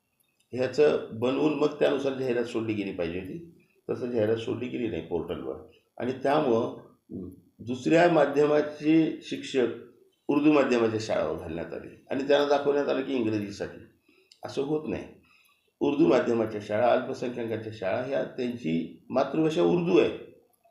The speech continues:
आणि मग उर्दू माध्यमातून न शिकलेला माणूस जर त्या विद्यार्थ्यांना शिकवायला तिथं आला, तर उर्दू, इंग्रजी माध्यम जरी शिकवायला लागला, तरी त्याला ते उर्दू माध्यम म्हणजे, अ, जी काही मातृभाषा आहे,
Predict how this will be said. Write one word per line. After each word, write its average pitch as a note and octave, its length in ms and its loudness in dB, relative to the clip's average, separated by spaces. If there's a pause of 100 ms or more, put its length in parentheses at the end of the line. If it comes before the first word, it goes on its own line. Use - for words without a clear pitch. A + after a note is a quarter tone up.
(420)
आणि D3 120 6
मग D#3+ 100 6
उर्दू D#3+ 420 2
माध्यमातून E3+ 540 4
न E3+ 160 2
शिकलेला D#3+ 520 0
माणूस G#2+ 360 0
जर D3 120 4
त्या D#3 220 0
विद्यार्थ्यांना C#3+ 540 0
शिकवायला B2 340 -4
तिथं A#2+ 300 -4
आला, E2 340 -2 (600)
तर C#3+ 140 6
उर्दू, A2+ 540 0
इंग्रजी C3 360 2
माध्यम D#3 360 4
जरी D3+ 180 4
शिकवायला D3 440 2
लागला, G2+ 320 2 (480)
तरी C#3 180 0
त्याला D3+ 240 4
ते E3 140 2
उर्दू C3 840 0
माध्यम A2+ 360 0
म्हणजे, C3 240 -2 (300)
अ, F#2+ 200 0
जी G2 180 -6
काही C3+ 160 0
मातृभाषा C3+ 600 2
आहे, D#2+ 360 -6